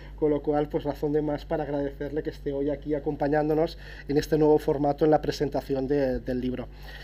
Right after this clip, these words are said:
Eh, centrándome ya en los, en los contenidos de la obra, la obra está estructurada en diferentes apartados, en diferentes secciones,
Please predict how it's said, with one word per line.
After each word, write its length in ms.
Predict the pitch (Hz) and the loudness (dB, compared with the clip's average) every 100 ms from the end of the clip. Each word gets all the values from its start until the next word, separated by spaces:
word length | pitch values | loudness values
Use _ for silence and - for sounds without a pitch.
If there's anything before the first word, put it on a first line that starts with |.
| - - - - | -16 -16 -16 -4
Eh, 220 | - 156 147 | 6 6 8
centrándome 540 | 175 156 190 214 226 | 4 8 8 10 8
ya 120 | 226 | 8
en 120 | 214 180 | 6 6
los, 560 | 156 147 143 - - - | 6 4 0 -6 -8 -2
en 220 | 147 143 | 0 0
los 160 | 143 | 0
contenidos 560 | - 139 147 143 165 170 | -2 -2 0 2 0 4
de 80 | 185 | 6
la 140 | 147 | 8
obra, 340 | 160 160 139 - - - - - - | 6 6 2 0 -10 -14 -14 -14 -6
la 200 | 151 151 | 4 8
obra 420 | 175 190 208 240 - - - - | 8 8 4 4 -2 -16 -16 -8
está 240 | 143 - | -6 0
estructurada 680 | 165 - 180 147 156 147 143 | -2 -2 -6 -4 0 0 0
en 60 | 139 | -2
diferentes 540 | 131 - 143 139 147 | -6 -4 -2 -2 -6
apartados, 680 | 135 135 127 175 180 190 180 | -8 -10 -4 0 0 0 -2
en 80 | 139 | -6
diferentes 460 | 127 131 135 147 - | -6 -8 -8 -8 -8
secciones, 640 | 139 - 185 180 190 | -10 -4 -2 0 -2